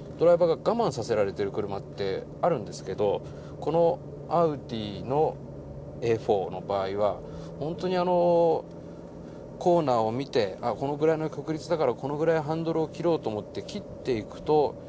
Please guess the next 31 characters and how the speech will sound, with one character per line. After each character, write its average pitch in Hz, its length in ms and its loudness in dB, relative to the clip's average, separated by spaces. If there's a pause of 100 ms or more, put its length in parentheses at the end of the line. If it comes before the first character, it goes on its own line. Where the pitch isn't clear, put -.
(220)
自 - 200 -8
然 185 440 0
に 175 140 0
も 123 560 4
う - 20 -12
バ 120 80 -4
ッ - 40 -2
チ - 180 -8
リ 196 80 -6
と 135 140 2
車 110 340 -4
が 101 260 2 (260)
思 120 160 -2
っ - 40 -4
た - 180 -4
通 151 200 0
り 165 80 0
の 120 60 -2
と 101 100 -8
こ 92 180 -2
を 92 60 -4
ト 123 160 -4
レ 131 120 4
ー 123 40 2
ス 101 160 -6
し - 100 -8
て 107 120 -4
く 117 140 -4
れ 117 140 2
る 120 100 0
と、 95 240 0